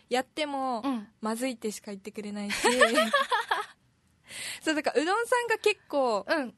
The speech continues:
Speaker 1: あの、普通の味覚の方で。
Speaker 2: そうですよ。
Speaker 1: なん-、
Speaker 2: 大体みんなそうですよ。
Speaker 1: そう、だから自分はわざと持ち込み企画をするんですよ。
Speaker 2: あー、はいはい。
Speaker 1: 持ち込んで、あの、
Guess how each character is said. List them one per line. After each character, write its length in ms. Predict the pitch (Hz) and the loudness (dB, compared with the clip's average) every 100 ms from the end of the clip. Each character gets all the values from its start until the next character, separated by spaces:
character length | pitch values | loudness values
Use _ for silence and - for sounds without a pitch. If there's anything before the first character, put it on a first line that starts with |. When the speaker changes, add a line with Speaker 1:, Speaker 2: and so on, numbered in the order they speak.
| - | -6
Speaker 1:
あ 140 | 233 | -4
の、 80 | 214 | -2
普 140 | 226 302 | -2 -4
通 220 | 339 359 | -2 0
の 120 | 349 | 0
味 140 | 339 | -2
覚 240 | - 330 320 | 0 0 0
の 100 | 302 | 0
方 240 | 302 262 | 0 0
で。 300 | 220 190 170 _ | -2 -4 -6 _
Speaker 2:
そ 160 | - 277 | -4 -4
う 40 | |
で 120 | 202 | -4
す 180 | - - | -8 -10
よ。 140 | 160 - - | -14 -14 -2
Speaker 1:
な 180 | 247 | -2
ん-、 60 | 262 262 - - - - | 0 -2 -2 -6 -8 -2
Speaker 2:
大 160 | 254 285 | -2 0
体 180 | 311 285 | -2 -2
み 140 | 269 | -2
ん 40 | |
な 120 | 247 220 | -4 -4
そ 100 | 214 | -6
う 60 | |
で 60 | 170 | -6
す 140 | - | 0
よ。 80 | 277 | 0
Speaker 1:
そ 60 | 233 | 2
う、 20 | |
だ 120 | 311 | 4
か 120 | 349 | 4
ら 80 | 294 | 4
自 160 | 240 269 | 0 -2
分 200 | 330 330 | -2 0
は 80 | 262 | 2
わ 140 | 269 | 2
ざ 100 | 330 | 0
と 140 | 311 | -2
持 120 | 214 233 | -2 -2
ち 120 | - | -2
込 100 | 294 | -4
み 120 | 285 | -4
企 260 | - 294 277 | -4 -4 -2
画 80 | 226 | -4
を 80 | |
す 100 | 208 208 | -4 -4
る 80 | |
ん 40 | 196 | -4
で 80 | 190 | -6
す 80 | |
よ。 100 | 180 - _ _ _ - | -10 -14 _ _ _ 0
Speaker 2:
あ 320 | 262 277 269 | 2 4 2
ー、 40 | 277 | 0
は 80 | 269 | 2
い 40 | |
は 140 | 285 | 4
い。 20 | 262 | 2
Speaker 1:
持 60 | |
ち 40 | 202 | 4
込 140 | 359 | 2
ん 80 | 359 | 4
で、 280 | 392 381 247 - - | 4 4 2 -4 -6
あ 160 | 233 233 | -2 0
の、 400 | 214 202 196 | 0 -2 -4